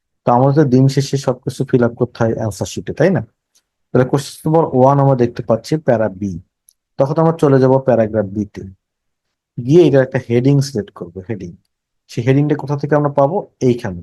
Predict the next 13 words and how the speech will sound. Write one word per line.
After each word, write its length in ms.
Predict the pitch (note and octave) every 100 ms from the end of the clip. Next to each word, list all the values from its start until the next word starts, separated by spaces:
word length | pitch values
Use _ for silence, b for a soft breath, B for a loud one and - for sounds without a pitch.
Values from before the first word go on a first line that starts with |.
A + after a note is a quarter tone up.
| F#2
পাবো। 180 | F#2+ _ _ _ _ _ _ _ _ _ _ _ _ _ -
তার 100 | A#2
মানে 140 | B2+ C3 A#2+
আমাকে 300 | A#2 A#2 A#2+ A#2 - _ _ -
কোর্সেস 300 | A2 B2 - -
থেকে 180 | A#2 A#2+ A#2+
প্যাসেজে 320 | G#2+ A2 A2
আসতে 180 | G#2+ - G#2+
হচ্ছে, 160 | G2 A2
প্যাসেজ 220 | G#2 - A2+
থেকে 140 | - A2+ G#2
আবার 140 | G#2+ -
কোর্সেসে। 460 | G#2 - G#2+ -